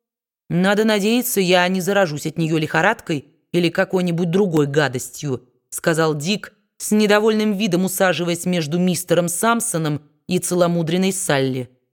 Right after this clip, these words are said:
"Хромает, одна ножка длиннее". "Ну что ж,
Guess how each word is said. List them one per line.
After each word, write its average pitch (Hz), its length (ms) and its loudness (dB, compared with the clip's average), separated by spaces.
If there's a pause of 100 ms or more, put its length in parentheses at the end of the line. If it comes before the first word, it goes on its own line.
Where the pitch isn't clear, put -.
"Хромает, 240 840 0 (320)
одна 208 320 2
ножка 180 320 -2
длиннее". 151 600 0 (760)
"Ну 277 240 4
что 320 360 0
ж, - 260 -14